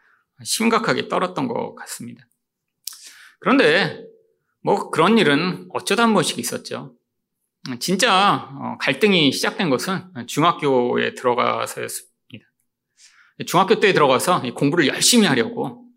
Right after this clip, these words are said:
새벽부터 일어나서 공부를 시작했는데 이 주일날이 되면 공부를 할 수 없으니까,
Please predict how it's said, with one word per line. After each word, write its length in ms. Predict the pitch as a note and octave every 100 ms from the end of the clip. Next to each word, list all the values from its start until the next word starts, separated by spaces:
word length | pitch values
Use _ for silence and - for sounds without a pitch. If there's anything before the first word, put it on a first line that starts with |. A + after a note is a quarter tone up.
| A#2+
새벽부터 560 | A#2+ - B3+ C#4+ - G3
일어나서 340 | - A2+ -
공부를 480 | - A#2+ A#2+ A2 A2
시작했는데 720 | - - - C#3+ A#2 B2+ C3+ - _ _ _ _ _ _ -
이 100 | -
주일날이 460 | - G3+ A#3+ G#3+
되면 280 | F#3 C#3+ B2
공부를 300 | - D3+ G#3
할 80 | F3
수 140 | -
없으니까, 680 | B2 - B2 A2+ D#3+ D3+